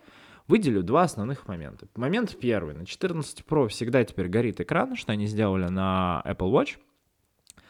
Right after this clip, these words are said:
То есть, если вы кладёте телефон вверх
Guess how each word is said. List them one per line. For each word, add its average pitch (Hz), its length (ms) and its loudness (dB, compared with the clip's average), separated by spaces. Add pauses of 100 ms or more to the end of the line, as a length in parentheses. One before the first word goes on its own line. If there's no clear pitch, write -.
(400)
То 123 80 -2
есть, 113 160 0
если 175 200 6
вы 117 80 4
кладёте 123 400 4
телефон 101 580 -2
вверх 214 500 -2